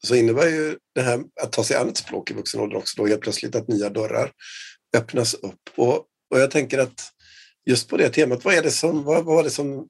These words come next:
liksom drev dig till att ta dig an ett språk i vuxen ålder? För det är ändå en,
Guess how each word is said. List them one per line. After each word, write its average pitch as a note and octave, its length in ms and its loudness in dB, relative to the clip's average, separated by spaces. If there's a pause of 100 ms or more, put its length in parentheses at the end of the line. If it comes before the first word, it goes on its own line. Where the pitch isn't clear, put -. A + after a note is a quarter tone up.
(240)
liksom B2+ 520 -2
drev C3 260 4
dig E3 160 2
till D3+ 160 0
att A#2 100 -6
ta C3 120 0
dig B2+ 120 2
an A#2 120 0
ett A#2 100 -6
språk - 520 -4
i - 40 -2
vuxen A#2+ 300 -2
ålder? - 180 -2
För - 120 -10
det C3 60 2
är B2+ 40 2
ändå A#2+ 140 0
en, A#2+ 260 -4